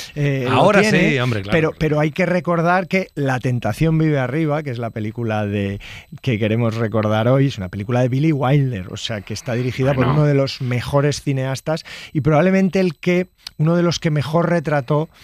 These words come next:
Speaker 1: a Marilyn, ¿no? Porque más allá de la película y de esa mítica escena debajo de la rejilla del metro,
Speaker 2: Claro.
Speaker 1: con la escena que ha pasado a la historia del cine, que casi es más potente la foto,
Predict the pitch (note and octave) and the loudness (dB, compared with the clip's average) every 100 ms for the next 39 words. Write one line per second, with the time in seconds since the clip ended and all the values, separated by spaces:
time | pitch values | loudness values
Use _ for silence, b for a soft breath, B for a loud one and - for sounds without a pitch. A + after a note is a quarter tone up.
0 | b b _ - B2 A#2 A#2 A2+ A2+ B2 | b b _ -4 0 0 0 0 0 0
1 | A2+ G2+ E2+ G2+ D3+ D3 B2+ - D3+ D3+ | -2 -4 -8 -10 -8 -6 -6 -2 -2 0
2 | D#3 F#3 F#3 F#3+ F3 E3 D3+ C#3+ E3 C#3+ | 2 2 2 2 0 -2 0 0 0 -4
3 | A2 C3 C3 C#3 C#3+ D3+ C#3+ C#3+ D3 C#3+ | -6 -8 -6 -6 -6 -6 -4 -4 -4 -2
4 | C3+ - - D3 D3+ B2+ A#2 A2+ A#2+ B2+ | -4 -4 0 2 2 0 -2 -2 -2 -4
5 | B2 B2+ B2 B2 A#2+ - D3 C#3+ C3 B2+ | -4 -2 -2 -2 -4 -2 -2 0 -2 -2
6 | A#2+ C3+ D3+ - B2+ B2 B2 B2+ B2 B2 | -2 0 0 2 0 0 0 2 2 2
7 | A#2 A2+ A2+ G2 A#2+ - C#3+ C3 G#2 G#2 | 2 2 2 0 -2 -4 -4 -4 -8 -10
8 | - A2 G#2 A2 - A#2+ A2+ G#2+ - D#3 | -6 -4 -4 -4 -4 -4 -2 -2 0 -2
9 | A#2+ B B - - C#3 G#3 G3 C4 A#3+ | -2 B B -6 -2 0 2 2 -2 -4
10 | _ _ - F#3 - F#3+ - D#3+ D3+ E3 | _ _ 0 0 -2 -12 -2 2 4 2
11 | F3 - F3 F#3+ F3 D#3+ C3+ A#2 B2+ A#2+ | 0 0 -2 2 2 2 -2 0 -2 0
12 | - G3+ A3+ | 0 0 0